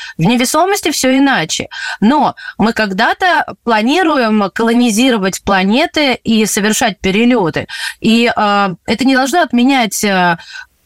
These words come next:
ну, скажу это слово биологически, как биологический термин употреблю, нашего размножения, да?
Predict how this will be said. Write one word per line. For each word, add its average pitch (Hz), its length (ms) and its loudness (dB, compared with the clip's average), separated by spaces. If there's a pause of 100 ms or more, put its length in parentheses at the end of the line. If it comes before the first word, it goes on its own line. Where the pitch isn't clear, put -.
ну, 226 220 4
скажу 240 320 0
это 359 200 0
слово 240 240 0
биологически, 214 680 -2
как 202 160 -2
биологический 247 540 0
термин 208 320 0
употреблю, 190 400 0
нашего 240 320 0
размножения, 226 760 0
да? 220 240 0